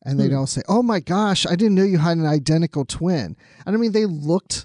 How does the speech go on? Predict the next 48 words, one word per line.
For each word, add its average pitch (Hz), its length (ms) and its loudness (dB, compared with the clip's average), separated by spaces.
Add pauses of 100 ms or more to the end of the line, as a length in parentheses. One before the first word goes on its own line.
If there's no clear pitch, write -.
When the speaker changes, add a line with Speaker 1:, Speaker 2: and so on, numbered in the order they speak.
(140)
Speaker 1:
a 196 80 -4
lot 254 240 -2
alike, 254 400 0
but - 160 -4
I 180 160 0
never 147 240 0
thought 127 240 -6
they 120 100 -4
looked 113 300 -6 (100)
identical. 135 680 -2
So - 120 -4
I 165 60 2
was 160 120 -2
always 233 220 -2
shocked - 480 -6
when 123 140 -6
people 127 260 -8
thought 127 240 -6
they 127 140 -6
were 120 260 -6
identical 123 720 -8
twins. 120 460 -6
I'm 135 120 -6
like, 131 200 -10
"Look, 175 380 -8 (340)
they, 254 120 -4 (200)
they 160 140 -2
look 156 340 -6
like 190 140 -8
sisters, 117 420 -10
but - 200 -18
they're 156 120 -2
not 151 500 -2
identical." 110 720 -10
So 143 280 -2 (320)
you 202 100 -6
could 220 140 -8
kinda 233 260 -2
say 156 220 -2
that 131 240 -6
maybe 135 260 -4
for - 180 -12
this 113 320 -8
too. 87 360 -12 (240)
Speaker 2:
Mm-hmm. 165 380 0 (300)
Yeah, 165 320 -2
they 160 200 0
just 170 320 -4